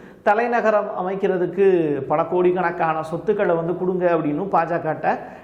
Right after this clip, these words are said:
டிமாண்ட் வைக்கிறதுக்கான வாய்ப்பும் இருக்கு. இது எல்லாத்தையும் தாண்டி பிரதமர் பதவி,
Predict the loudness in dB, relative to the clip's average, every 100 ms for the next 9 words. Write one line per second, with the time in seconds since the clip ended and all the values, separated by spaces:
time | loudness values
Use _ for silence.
0 | -6 0 2 2 2 0 0 -4 -4 -2
1 | -2 0 -2 -2 -6 -6 -6 -8 -12 -16
2 | -20 -20 -20 _ 0 2 2 2 -2 -2
3 | 0 0 0 -4 -2 -2 -2 -2 0 2
4 | 0 0 0 0 -2